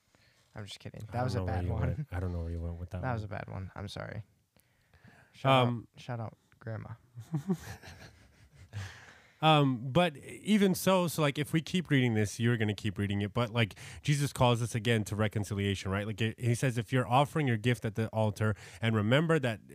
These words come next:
Speaker 2: your brother has something against you, leave your gift there and go. Be reconciled to your brother and then come offer the gift." So Jesus is like, "Listen, if there's hatred among you, fix it." Like, don't, like, because you are committing murder to people. Like,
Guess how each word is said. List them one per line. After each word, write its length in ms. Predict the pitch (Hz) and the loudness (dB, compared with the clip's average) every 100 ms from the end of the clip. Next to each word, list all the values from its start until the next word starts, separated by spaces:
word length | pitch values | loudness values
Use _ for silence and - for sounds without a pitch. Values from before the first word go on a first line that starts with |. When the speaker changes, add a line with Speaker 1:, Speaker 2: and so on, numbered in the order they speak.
| - | -2
Speaker 2:
your 180 | 113 120 | 2 2
brother 440 | 110 160 175 175 | 4 4 4 2
has 180 | 127 117 | 0 -2
something 400 | - 131 135 143 | -2 -2 -2 -2
against 420 | 117 110 107 - | 0 0 -2 -4
you, 100 | 107 | -4
leave 360 | 95 123 160 160 | -2 0 0 0
your 120 | 180 | -2
gift 320 | 147 165 - | 0 -2 0
there 320 | 135 123 117 - - - | 2 4 4 0 -10 -10
and 240 | 113 110 101 | -2 0 2
go. 240 | 120 107 | 4 4
Be 220 | 90 113 | 4 0
reconciled 760 | 104 107 147 175 170 - 139 139 | 0 2 2 2 0 0 0 0
to 80 | 139 | -2
your 80 | 117 | 0
brother 260 | 113 110 | 0 2
and 160 | 113 113 | 0 -2
then 140 | 110 | -2
come 180 | - 104 | -2 -2
offer 240 | 107 - 101 | -2 -2 -6
the 80 | |
gift." 200 | 95 107 | -2 -2
So 100 | - | -2
Jesus 420 | 98 151 175 147 143 | 0 0 0 0 0
is 80 | |
like, 220 | 131 123 131 | 2 4 4
"Listen, 360 | 147 - 101 - - - - | 2 2 -2 -4 -14 -18 -2
if 220 | 127 - | 0 2
there's 260 | 143 127 - | 4 4 0
hatred 520 | 107 151 147 156 135 | 2 2 4 2 0
among 420 | 131 127 120 107 | 0 2 2 2
you, 120 | 110 | 0
fix 440 | 104 - 104 - 98 | -2 -2 -4 -4 -10
it." 100 | 92 | -4
Like, 300 | 98 92 98 | -4 -4 2
don't, 280 | 120 131 123 - - | 4 4 0 -12 -10
like, 160 | 110 98 | -6 -4
because 340 | 107 110 95 | -4 -4 0
you 220 | 107 127 117 | 4 4 4
are 80 | |
committing 460 | 104 101 110 113 110 | -2 -2 0 0 0
murder 320 | 101 107 101 | 0 0 0
to 80 | 92 | -2
people. 320 | 101 98 95 | -4 -4 -2
Like, 240 | 92 87 | -4 -6